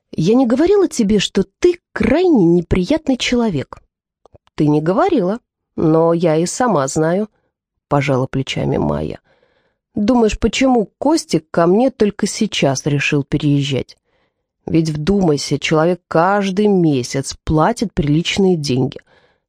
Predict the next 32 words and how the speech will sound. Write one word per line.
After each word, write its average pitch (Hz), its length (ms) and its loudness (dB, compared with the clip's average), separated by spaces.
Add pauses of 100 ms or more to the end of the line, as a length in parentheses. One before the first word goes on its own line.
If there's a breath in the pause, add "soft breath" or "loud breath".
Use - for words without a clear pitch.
(160)
тридцать 190 480 0
с - 120 -10
лишним 247 440 2 (120)
тысяч 156 460 -2
на 143 80 0
секундочку, 139 640 -4
чтобы 147 360 0
жить 202 280 0
отдельно, 143 720 0 (480)
в - 120 -20
то 160 120 2
время 240 400 2
как - 300 -4
у 208 80 2
его 208 180 0
девушки 294 540 -2
есть 233 300 -2
двухкомнатная 175 800 0
квартира. 156 680 -2 (760)
А - 200 0
он 370 260 4
думает, 202 720 0
решает. 208 680 0 (680)
И 143 140 -2
ведь 147 200 0
не 262 120 4
уродина 311 520 2
ж 311 100 -4
я». 269 220 0 (920)
«Совсем 160 600 0
не 175 100 2
уродина», 208 540 2